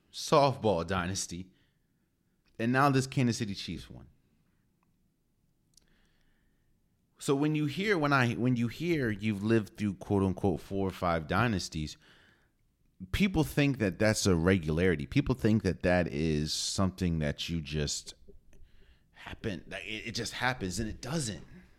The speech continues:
'Cause outside of those, you d-, I mean, you have the U C L A way back in the sixties and seventies. You have, what, the Steelers back in the day, Cowboys back in the day,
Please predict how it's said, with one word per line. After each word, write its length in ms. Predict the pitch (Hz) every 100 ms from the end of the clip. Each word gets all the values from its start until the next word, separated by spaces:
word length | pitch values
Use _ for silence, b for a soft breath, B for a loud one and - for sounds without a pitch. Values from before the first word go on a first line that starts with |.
| _ _ B B B B
'Cause 160 | - 123
outside 420 | 156 131 160 151
of 100 | 123
those, 280 | 143 156 127
you 80 | 127
d-, 80 | 120 B B B -
I 120 | 117
mean, 240 | 117 123
you 80 | 123
have 180 | 120 107
the 80 | 92
U 240 | 95 120
C 200 | - 113
L 140 | 110
A 140 | 113 104
way 320 | 73 90 101
back 320 | 85 95 92
in 120 | 92
the 60 | 78
sixties 540 | - 104 - 92 92
and 100 | 71
seventies. 680 | 73 - 104 101 82 85 85
You 120 | 80 78
have, 540 | 80 92 85 80 78 b b b b b b
what, 200 | - 67
the 80 | -
Steelers 760 | - - 90 104 101 98 95
back 260 | 85 90 90
in 80 | 90
the 60 |
day, 560 | 87 90 90 90 90 90 -
Cowboys 680 | - 87 95 87 92 87
back 320 | 76 85 87
in 80 | 87
the 80 | 85
day, 560 | 73 85 85 87 85